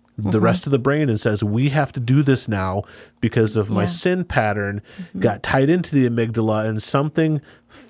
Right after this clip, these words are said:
Speaker 1: got triggered in my amygdala, and I felt like I have to do this,'" almost like a survival thing.
Speaker 2: Yeah. And I tend to think that there must be some past trauma that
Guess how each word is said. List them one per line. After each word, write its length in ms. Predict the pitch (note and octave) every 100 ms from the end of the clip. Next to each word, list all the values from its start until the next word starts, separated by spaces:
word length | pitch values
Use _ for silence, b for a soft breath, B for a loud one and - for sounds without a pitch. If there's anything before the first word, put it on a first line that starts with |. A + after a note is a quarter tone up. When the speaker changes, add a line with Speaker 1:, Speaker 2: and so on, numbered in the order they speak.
| -
Speaker 1:
got 160 | A2+
triggered 340 | - - G#3+ E3+
in 120 | C#3
my 140 | B2 A2+
amygdala, 420 | A#2 D3+ C3 A#2+
and 80 | A2+
I 80 |
felt 180 | A2 C#3+
like 140 | B2 -
I 140 | A#2 B2
have 220 | D3 C3
to 80 | B2
do 200 | A#2 C#3
this,'" 380 | G#2+ F#2+ - - b b b b -
almost 320 | C#3+ G#3+ G3+
like 140 | F#3
a 20 |
survival 800 | F#3 - D#3 A#2 A#2+ F#3 C4+ F3+
thing. 320 | G#2 - -
Speaker 2:
Yeah. 260 | G3 F#3 F#3+ G#3+
And 80 | G3+
I 80 | G#3+
tend 240 | - B3
to 80 | G#3+
think 300 | G#3 G#3+ G#3+
that 100 | F#3+
there 120 | F#3+
must 220 | F3+ F#3 -
be 80 |
some 240 | F3+ F#3 E3+
past 300 | F3+ E3+ -
trauma 400 | F3+ F3 E3+ E3+
that 160 | F3+